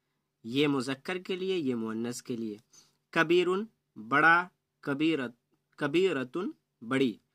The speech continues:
तवीलुन लंबा, तवीलतुन लंबी। कसीरुन नाटा, कसीरतुन नाटी।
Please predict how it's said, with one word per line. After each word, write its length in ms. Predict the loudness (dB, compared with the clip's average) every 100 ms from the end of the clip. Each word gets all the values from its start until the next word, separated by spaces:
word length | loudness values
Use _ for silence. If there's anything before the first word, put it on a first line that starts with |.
| _ _ _ _ -4
तवीलुन 720 | -2 0 2 2 0 -2 -4
लंबा, 560 | -4 -2 0 2 4 2 -4 _ -10
तवीलतुन 720 | -4 -2 0 -2 -4 -6 -6 -8 _ -4
लंबी। 480 | -2 0 -2 -4 -12 _ _ _ _
कसीरुन 680 | -6 0 0 2 0 -2 -6 _ _ _ _ -6
नाटा, 680 | -2 2 2 2 0 0 -2 -12 _ -6
कसीरतुन 720 | -4 -2 -4 -6 -6 -8 -10 _ _ _
नाटी। 540 | -4 -2 -2 -6 -10